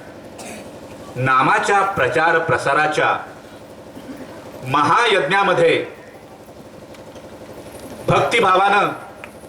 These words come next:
आहुती देण्यासाठी उपस्थित असलेल्या आपणा सर्व भक्तगणांना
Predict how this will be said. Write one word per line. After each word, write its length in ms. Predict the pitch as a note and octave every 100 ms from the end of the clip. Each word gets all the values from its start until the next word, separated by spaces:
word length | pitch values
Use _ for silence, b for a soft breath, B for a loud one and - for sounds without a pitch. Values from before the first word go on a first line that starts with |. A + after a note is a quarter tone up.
| - - - - - - - - -
आहुती 500 | D#3 E3 A#3 A#3+ B3+
देण्यासाठी 720 | F#3 F3 E3 D3+ D3 B2+ - - - - - - - - - - - - - - - - - - - -
उपस्थित 500 | D3 F3 - F#3+ F3
असलेल्या 500 | C#3 C3+ E3 C#3+ G2 - - - - - - - - - - - - - - - - - -
आपणा 360 | - F#3 F#3+ F#3+
सर्व 680 | - - A3+ C4 B3 G3+ D#3+
भक्तगणांना 600 | - A3+ G#3 E3+ C3+